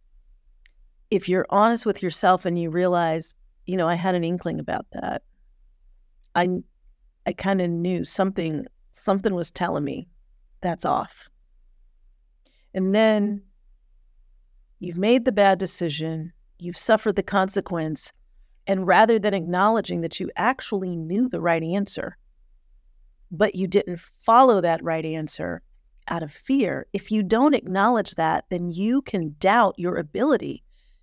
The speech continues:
to make good decisions. Instead, what you need to say is, "I knew that was a bad decision. So next time, I'll know too. The difference is next time I'll have the courage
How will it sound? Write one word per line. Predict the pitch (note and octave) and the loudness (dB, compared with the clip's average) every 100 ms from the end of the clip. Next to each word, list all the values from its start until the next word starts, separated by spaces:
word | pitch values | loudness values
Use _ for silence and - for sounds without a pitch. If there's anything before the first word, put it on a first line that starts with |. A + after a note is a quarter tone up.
| _ | _
to | - G3 | -4 -2
make | F3+ E3+ - | 0 -2 -6
good | - F3 | -4 -4
decisions. | F3 - D#4+ G4 G3+ - - - _ _ _ _ _ - | -4 -2 -2 0 -4 -8 -16 -20 _ _ _ _ _ -6
Instead, | G3+ - E4 F4+ | -6 0 2 4
what | G#3+ - | 2 -2
you | |
need | F3 F3 | -4 -4
to | E3 | -4
say | - D#4 A#3 | 2 4 4
is, | F#3+ F3 - _ _ _ _ | 2 -2 -8 _ _ _ _
"I | A#3+ A#3 | 4 4
knew | G#3+ A#3 D#4+ F3+ - - | 4 4 2 0 -6 0
that | F#3+ G3 | 2 2
was | E3 | 0
a | F3+ | -2
bad | E3+ D#3+ | -2 -2
decision. | D#3+ - D#3 D3+ D3+ - - _ _ - _ - | -4 -8 -8 -8 -10 -12 -16 _ _ -20 _ -6
So | - | -2
next | F3+ F3+ C4 - - | 0 2 2 0 -6
time, | F3+ D#3+ D#3+ E3+ _ _ _ _ _ | -6 -4 -4 -8 _ _ _ _ _
I'll | F#3+ G3+ | -2 0
know | G3 E3+ D#3+ | 2 0 -2
too. | - C#4 A#3 | -4 0 0
The | - D#3+ | -2 -4
difference | - G3+ - E3+ - | -2 0 0 -2 -2
is | E3+ E3 | -6 -4
next | G3 A3+ - | -4 -4 -6
time | F#3 E3 - | -6 -6 -4
I'll | E3+ | -4
have | - F#3 | -2 -4
the | F#3 | -4
courage | F3 - C4 B3 - - | -10 -6 0 0 0 -6